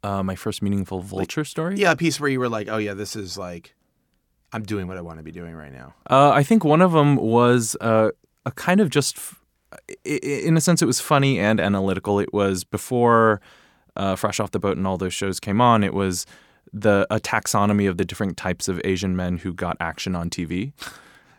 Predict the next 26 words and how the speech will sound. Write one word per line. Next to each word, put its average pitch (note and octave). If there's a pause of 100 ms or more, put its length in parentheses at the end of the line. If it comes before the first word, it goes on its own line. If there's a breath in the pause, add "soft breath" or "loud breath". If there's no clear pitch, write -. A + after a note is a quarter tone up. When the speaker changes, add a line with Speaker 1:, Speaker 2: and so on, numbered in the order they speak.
(160)
Speaker 1:
Um, F#2+
and D3
it D#3+
was D#3
funny. A#3+
Speaker 2:
You A3+
mean, D#3
like, C#3
we're, A2+ (100)
we're A2+
on A2+
T E3+
V? F3+
Speaker 1:
Right. C#3
Like, B2
literally G#3
Speaker 2:
So, C#3+
Speaker 1:
on D3+
Speaker 2:
like, D#3
the E3
Speaker 1:
T D3+
V. C#3+
Speaker 2:
varieties D3
of D3
Asian C3
men. A#2+